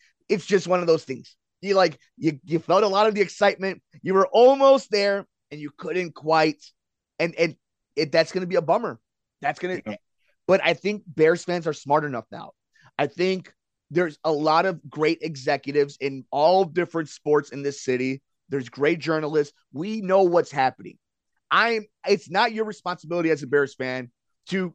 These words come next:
Speaker 1: think this way.
Speaker 2: Mm-hmm.
Speaker 1: Ride or die with your team on wins and losses. Enjoy or hate your Sunday. That is your right. That's your privilege as a sports fan. But if you're looking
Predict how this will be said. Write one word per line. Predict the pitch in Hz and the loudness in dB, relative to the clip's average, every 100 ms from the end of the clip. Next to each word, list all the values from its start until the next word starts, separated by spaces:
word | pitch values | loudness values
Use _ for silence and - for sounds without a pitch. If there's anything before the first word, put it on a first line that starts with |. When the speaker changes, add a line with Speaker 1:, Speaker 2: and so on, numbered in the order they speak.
| _ | _
Speaker 1:
think | 190 170 | -4 -4
this | - 139 113 | -4 -8 -10
way. | 85 _ _ _ _ _ _ 87 | -14 _ _ _ _ _ _ -12
Speaker 2:
Mm-hmm. | 87 107 110 - | -10 -10 -12 -18
Speaker 1:
Ride | - 135 165 254 311 | -16 -6 0 2 4
or | 285 | 2
die | 208 202 226 | 2 4 2
with | 208 | 0
your | 180 | -6
team | 160 185 196 | -6 -6 -2
on | 165 156 | 0 0
wins | 160 180 | -2 -4
and | 151 | -4
losses. | 151 156 - 117 - | -2 -2 -4 -16 -14
Enjoy | 151 120 170 233 247 | -12 -4 0 4 4
or | 170 165 | 4 2
hate | 175 226 | 0 -4
your | 170 | -8
Sunday. | 165 - 196 147 - - _ _ | -10 -6 -6 -6 -10 -18 _ _
That | 160 226 | 2 2
is | 262 175 | 2 -2
your | 180 220 156 | 2 2 2
right. | 147 190 233 127 113 | 0 0 0 -2 -4
That's | 156 - | -4 -4
your | 196 | -8
privilege | - 240 214 151 127 - _ - | -4 -4 -2 -4 -6 -12 _ -2
as | 160 151 | -2 0
a | |
sports | 139 - 180 - | -6 -6 -6 -6
fan. | 107 - _ _ _ _ _ - | -12 -14 _ _ _ _ _ 0
But | 185 - | 0 0
if | 165 | -4
you're | 147 151 | -4 -4
looking | 170 202 180 190 | -2 -4 -6 -14